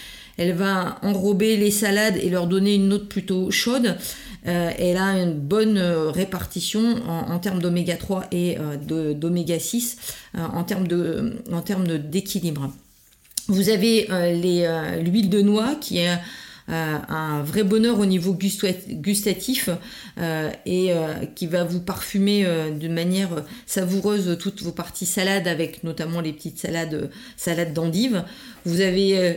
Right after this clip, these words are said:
l'huile de noisette qui se marie merveilleusement bien à toutes vos salades plutôt d'automne et d'hiver.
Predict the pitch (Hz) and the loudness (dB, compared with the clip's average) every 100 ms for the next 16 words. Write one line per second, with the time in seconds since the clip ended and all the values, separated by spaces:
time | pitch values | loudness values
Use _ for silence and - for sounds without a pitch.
0 | - 175 190 214 202 180 170 - - 151 | 0 2 4 4 4 4 0 -4 -10 -2
1 | 165 165 160 156 165 180 196 185 240 269 | 0 0 0 0 2 2 4 2 0 0
2 | 180 170 - - 170 - 175 175 196 202 | -2 -4 -12 -12 -8 -4 -2 0 4 4
3 | 190 196 190 196 196 196 190 196 185 208 | 6 4 4 2 2 2 2 2 2 2
4 | 202 175 180 214 165 190 190 202 208 202 | 0 -2 -2 -2 0 0 2 2 2 2
5 | 170 - 190 170 196 180 185 202 196 180 | -2 -4 -6 0 0 0 0 0 2 2
6 | 170 160 - 165 156 151 170 233 | 0 -2 -4 -4 -4 -2 0 0